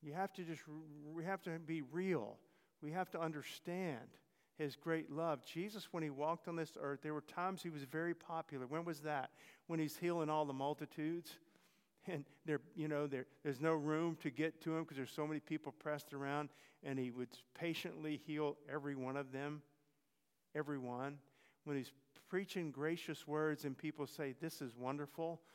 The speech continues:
um, he was very popular. There was a time they wanted to take him and make him king, their king right there. It wasn't too many la-, days later, they're wanting to crucify him, and they're crying out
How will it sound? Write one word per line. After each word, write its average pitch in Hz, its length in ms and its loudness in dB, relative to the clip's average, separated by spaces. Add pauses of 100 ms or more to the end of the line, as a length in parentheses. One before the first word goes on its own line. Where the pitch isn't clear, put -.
(520)
um, 143 300 2 (120)
he 175 100 0
was 147 120 0
very 165 280 4
popular. 160 640 0
There 151 140 2
was 135 120 -2
a 143 40 -4
time 156 320 2
they 151 80 2
wanted 143 360 -2
to 139 80 -14
take 147 340 -2
him 151 120 0
and 131 120 0
make 135 220 -2
him 135 120 -2
king, 147 540 -2 (380)
their 139 160 2
king 147 340 0
right 135 320 -2
there. 143 320 -2 (480)
It 147 80 -2
wasn't 151 320 4
too 170 160 -2
many 156 200 0
la-, 139 320 0 (260)
days 139 300 -2
later, 143 300 0
they're 131 240 0
wanting 127 300 -2
to 127 60 -6
crucify 139 580 -2
him, 131 80 0
and 123 60 -2
they're 123 80 -2
crying 139 340 0
out 131 200 2